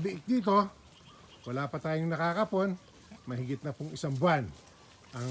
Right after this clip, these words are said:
mga matatanda nating biik. Kaya next week po ay tatrabahuhin na natin ang mga ito. Sabay-sabay na po. Ah,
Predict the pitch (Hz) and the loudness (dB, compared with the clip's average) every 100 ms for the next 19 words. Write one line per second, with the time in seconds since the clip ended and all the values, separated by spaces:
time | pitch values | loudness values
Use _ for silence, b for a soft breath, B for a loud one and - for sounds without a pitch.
0 | 131 139 135 135 131 131 131 135 135 135 | -2 -2 -2 -2 -2 -2 -4 -4 -4 -2
1 | 131 139 139 139 131 135 135 156 160 - | -2 0 0 -2 -2 -2 -2 0 -2 -4
2 | - - - - - - 135 139 143 - | -14 -20 -20 -20 -12 -4 0 0 -2 -4
3 | - 160 - 185 - 139 143 135 143 131 | -6 -4 0 0 0 -4 -4 -4 -4 -2
4 | 147 147 139 147 147 143 139 139 143 147 | -2 0 0 0 0 0 0 -2 0 0
5 | 165 143 151 131 - 120 117 113 139 131 | -2 -2 -2 -4 -6 -8 -6 -6 -4 -2
6 | 143 170 175 180 - - B B B B | 0 2 2 0 -2 -16 B B B B
7 | B B - 123 117 120 127 123 123 123 | B B -12 -6 -4 -2 -2 -2 -2 -2
8 | 120 120 98 | -2 -4 -6